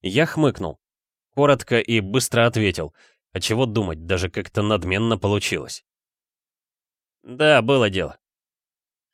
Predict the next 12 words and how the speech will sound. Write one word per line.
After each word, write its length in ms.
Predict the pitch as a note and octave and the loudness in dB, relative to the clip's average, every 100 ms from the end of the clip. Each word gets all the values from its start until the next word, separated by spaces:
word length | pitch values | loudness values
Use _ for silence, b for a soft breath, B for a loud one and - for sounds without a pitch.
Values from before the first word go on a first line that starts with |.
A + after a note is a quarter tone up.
| _ _ _ | _ _ _
«То 100 | F#2 | 0
есть 280 | C#3 D3+ - | 2 0 -2
подтверждаешь 920 | D3+ - C#3 C3 G#2 F#2 G2+ C3 A#2+ | -4 0 2 4 2 0 2 2 2
добровольно, 760 | G#2 G#2 G#2+ F2+ F2+ F#2 A#2+ | 0 4 4 4 0 0 -2
без 220 | G#2+ F#2+ - | -2 -4 0
принуждения?» 760 | G#2 A2 A#2+ C#3 B2 E2+ - _ _ _ _ _ - | 0 2 0 0 -2 -4 -18 _ _ _ _ _ -2
переспросил 680 | G#2 G2 G2+ G2 - G2+ | 0 0 0 0 0 -2
он. 180 | F2+ - _ _ _ _ _ _ _ _ _ - | -2 -6 _ _ _ _ _ _ _ _ _ -4
«Подтверждаю». 840 | C#3+ - E3 E3 C#3+ D3 F2 - _ _ _ _ _ _ _ _ - | -4 0 2 2 2 2 2 -2 _ _ _ _ _ _ _ _ -12
Я 240 | F2+ G2+ | -2 0
вновь 280 | F2+ A2 - | 0 -2 0
кивнул. 460 | G#2 F#2+ E2 C2 | -2 -2 -6 -12